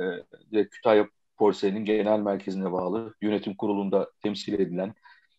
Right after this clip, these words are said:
e, yönetim kurulu toplantılarında sunumlar yaptığımız, e, ağır bir süreçti. Ama gerçekten de bize çok şey öğretti.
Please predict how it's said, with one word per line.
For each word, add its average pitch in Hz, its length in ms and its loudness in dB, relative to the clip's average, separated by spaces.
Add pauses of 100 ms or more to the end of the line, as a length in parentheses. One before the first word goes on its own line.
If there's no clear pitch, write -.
(140)
e, 98 80 -2 (540)
yönetim 101 300 -6
kurulu 107 280 -4
toplantılarında 101 680 -2
sunumlar 104 460 0
yaptığımız, 90 720 -4 (580)
e, 76 40 -6 (680)
ağır 127 320 8
bir 90 220 2 (100)
süreçti. - 580 -8 (760)
Ama 143 320 4
gerçekten 143 580 2
de 147 280 2
bize 123 220 -2
çok - 220 -6
şey - 320 -4
öğretti. 98 480 -2